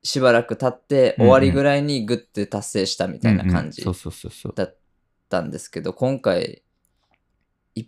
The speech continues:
Speaker 1: 発目でガーッといっちゃって
Speaker 2: うん。
Speaker 1: っていう、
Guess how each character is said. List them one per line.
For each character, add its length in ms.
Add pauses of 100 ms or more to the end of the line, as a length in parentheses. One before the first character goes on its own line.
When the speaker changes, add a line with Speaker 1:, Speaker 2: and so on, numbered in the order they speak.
(120)
Speaker 1:
発 240
目 100
で 120
ガ 460
ー 60
ッ 100
と 160
い 100
っ 40 (160)
ち 80
ゃ 40
っ 20 (240)
て 360
Speaker 2:
う 80
ん。 80
Speaker 1:
っ 40
て 260
い 160
う、 140